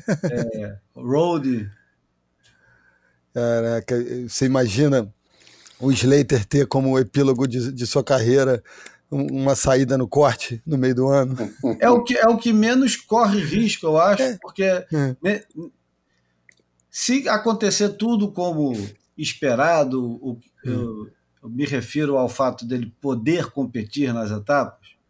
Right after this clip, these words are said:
Speaker 2: Aham.
Speaker 1: não tiver nenhuma loucura, assim, é, e a gente já teria que entrar num assunto escroto pra caralho, que é,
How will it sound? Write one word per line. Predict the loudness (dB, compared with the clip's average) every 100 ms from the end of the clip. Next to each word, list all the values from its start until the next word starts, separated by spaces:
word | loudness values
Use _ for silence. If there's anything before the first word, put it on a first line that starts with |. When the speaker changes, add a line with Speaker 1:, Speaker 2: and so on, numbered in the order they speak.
| _ _ _ -6
Speaker 2:
Aham. | -4 0 2
Speaker 1:
não | 0
tiver | -2 -4 2 2
nenhuma | 2 0 0
loucura, | -2 -4 -2 0 0
assim, | -2 -4 -4 -4 -8 _ _ _ _ _ _ _ _ _ _ _
é, | -10 -10 -10 -8
e | 0
a | 0
gente | 0 -2
já | -2
teria | 0 0 0 0
que | 0
entrar | 0 2
num | 2
assunto | 0 -2 -4 -4
escroto | -6 0 -2 -2 -2
pra | 0
caralho, | 2 2 2 2 -2
que | -4 2
é, | 2 2